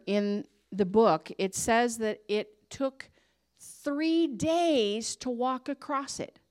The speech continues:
Now, we have cars and, and, you know, we, we get to travel a lot faster than that. But in, in the text, when it says that it took three days to go across it, that wasn't three days from where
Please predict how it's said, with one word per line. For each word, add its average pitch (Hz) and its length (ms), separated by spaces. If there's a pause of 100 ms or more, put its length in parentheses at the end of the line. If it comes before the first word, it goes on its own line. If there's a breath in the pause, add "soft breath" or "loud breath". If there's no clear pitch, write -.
(1600)
Now, 233 180
we 302 120
have 240 160
cars 190 560
and, 170 300
and, 175 280
you 180 120
know, 165 140
we, 185 200
we 208 160
get 190 180
to - 80
travel 165 380
a 156 40
lot 165 300
faster 156 420
than 135 320 (580)
that. - 160 (420 soft breath)
But 226 300 (360 soft breath)
in, 330 260
in 320 260
the 277 100
text, - 520
when 262 140
it 220 120
says 269 300
that 254 120
it 233 140
took - 220
three 294 580
days 233 680
to 240 100
go 220 140
across 247 380
it, 175 100
that 262 180
wasn't 330 400
three 285 480
days 233 520
from 220 300
where 208 280